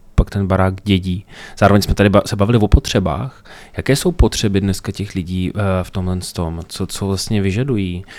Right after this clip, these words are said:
ehm, od, od dodavatelů, od vás,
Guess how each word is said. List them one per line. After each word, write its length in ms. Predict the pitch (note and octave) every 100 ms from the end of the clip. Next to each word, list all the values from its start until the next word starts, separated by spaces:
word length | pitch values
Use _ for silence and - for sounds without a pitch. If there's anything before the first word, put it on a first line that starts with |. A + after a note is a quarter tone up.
| - - -
ehm, 500 | G2+ F#2 E2 F#2 F2 -
od, 360 | F2 E2+ -
od 120 | - F#2
dodavatelů, 640 | F#2 F2+ F2+ - E2+ E2 F2+
od 180 | G2
vás, 500 | F#2 E2+ D#2 - -